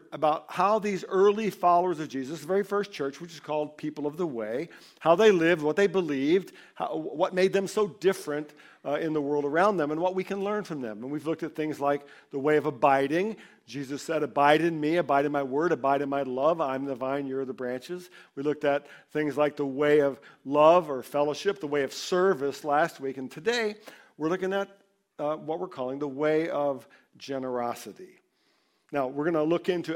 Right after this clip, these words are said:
Acts chapter four to one paragraph, but before we do that, let me give you a little context, uh, before we read what we're gonna read. This is just, uh, a few weeks or months after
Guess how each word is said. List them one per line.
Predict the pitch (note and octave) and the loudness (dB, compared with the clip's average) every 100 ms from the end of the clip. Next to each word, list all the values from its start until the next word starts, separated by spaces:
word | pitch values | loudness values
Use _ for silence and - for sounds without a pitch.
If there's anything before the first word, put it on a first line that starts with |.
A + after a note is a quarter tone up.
| - | 0
Acts | D#3 E3+ - | 0 0 0
chapter | F3+ F3+ | -4 -4
four | F3 D3+ D#3+ | -8 -4 -2
to | D3 | -2
one | B2 D3+ G#3 | -2 -4 -2
paragraph, | F3 C#3+ A#2+ A2 A#2 C#3+ | -2 -2 -2 -6 -6 -6
but | E3 C#3+ | -10 -12
before | D3+ A#3+ | -6 -4
we | A#3 | -2
do | F#3+ G#3 | -4 -2
that, | D#3+ D#3 | -2 -2
let | |
me | E3+ | -4
give | D#3+ D#3 | -4 -4
you | |
a | D#3 | -4
little | |
context, | C#3+ D3+ D3+ C#3+ C3 - - - | -6 -6 -6 -6 -8 -10 -20 -12
uh, | B2 B2 _ - C3+ C#3 - D3 - | -10 -10 _ -20 -20 -20 -20 -20 -16
before | C3 B2+ D3 | -12 -6 -6
we | C3 | -4
read | B2+ C3 | -6 -6
what | C3 | -8
we're | A#2+ | -8
gonna | A#2 A#2 | -12 -2
read. | F3+ C3 - _ - - - _ - | 0 0 -4 _ -20 -20 -20 _ 0
This | F#3 | 0
is | G#3+ F3 | 0 2
just, | G#3+ G#3+ F#3 | 2 2 2
uh, | E3 E3 | 4 4
a | |
few | - G#3+ A3 | -2 -4 0
weeks | G#3+ G#3+ | 0 0
or | A3 | 0
months | F#3+ D#3+ E3+ - | 2 2 2 -4
after | D3+ D#3+ D#3+ F#3 F3+ E3 | 0 2 0 -2 -4 -4